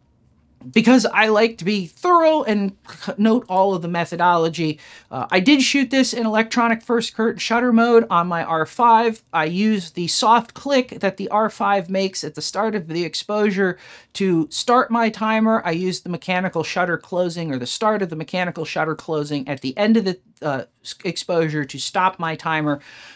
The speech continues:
Neither that click or the mechanical shutter are a second long. And in fact, the, uh,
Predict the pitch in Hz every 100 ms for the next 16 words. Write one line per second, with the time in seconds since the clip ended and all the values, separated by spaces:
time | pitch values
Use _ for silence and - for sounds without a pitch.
0 | - 214 294 294 285 294 - - 262 240
1 | - 247 262 247 233 254 240 233 196 -
2 | 202 196 185 - 165 165 156 - _ _
3 | - - - - 170 - 185 220 220 214
4 | 214 - - - _ _ _ _ _ _
5 | _ - 226 214 208 208 196 - 196 190
6 | 185 - _ - 160 190 185 180 135 _
7 | 135 170 160 147